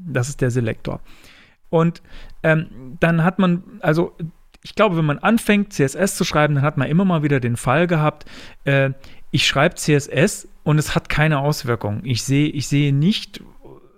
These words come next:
ich sehe, ich sehe keine Auswirkungen davon. Und das war in der Zeit, als wir das noch gelernt haben, Konstantin,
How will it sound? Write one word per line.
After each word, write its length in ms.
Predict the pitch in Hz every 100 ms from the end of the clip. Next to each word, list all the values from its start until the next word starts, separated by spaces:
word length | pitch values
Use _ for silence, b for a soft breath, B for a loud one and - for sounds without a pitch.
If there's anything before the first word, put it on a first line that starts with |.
| _ _ _ _
ich 140 | 165 -
sehe, 120 | 180
ich 100 | 165
sehe 140 | 185
keine 240 | - 196 151
Auswirkungen 500 | 170 - 147 131 131
davon. 280 | 123 143
Und 80 | 135
das 160 | 143 147
war 140 | 165
in 80 | 170
der 120 | 156
Zeit, 240 | - 180 -
als 200 | - 143
wir 120 | 233
das 180 | 233 -
noch 160 | 156
gelernt 340 | 147 131 127 123
haben, 280 | 127 123
Konstantin, 600 | 117 127 123 123 113 113